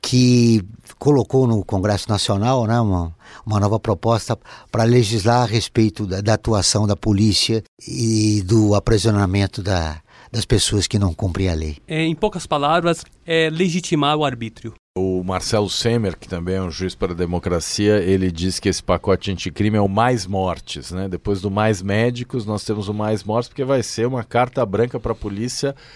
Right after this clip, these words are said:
Speaker 3: aumentar a letalidade policial, que já é gravíssimo. Quer dizer, qualquer pessoa sensata, diante da realidade que nós temos,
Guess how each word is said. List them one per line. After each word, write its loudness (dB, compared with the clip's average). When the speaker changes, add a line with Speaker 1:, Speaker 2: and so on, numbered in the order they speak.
Speaker 3:
aumentar 0
a 4
letalidade 0
policial, -2
que -8
já 4
é 4
gravíssimo. 0
Quer -4
dizer, -4
qualquer -4
pessoa -4
sensata, -4
diante -8
da 0
realidade -2
que -14
nós -2
temos, 0